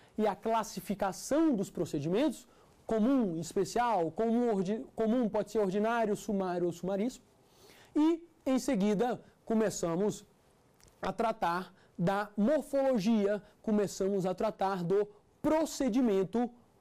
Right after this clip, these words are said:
ordinário, tá certo? Na aula que antecedeu a esta, o que é que nós vimos?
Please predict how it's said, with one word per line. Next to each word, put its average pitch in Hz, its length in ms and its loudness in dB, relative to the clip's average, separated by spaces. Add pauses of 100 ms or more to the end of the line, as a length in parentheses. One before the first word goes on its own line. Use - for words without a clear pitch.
(120)
ordinário, 170 1800 -2 (460)
tá - 100 -6
certo? 277 380 -2 (340)
Na 247 220 2
aula 220 280 2
que 214 140 -4
antecedeu 202 640 0
a 285 120 4
esta, 285 380 2 (300)
o 247 120 -2
que - 180 0
é 247 60 2
que 262 100 -2
nós 240 220 2
vimos? 180 400 -2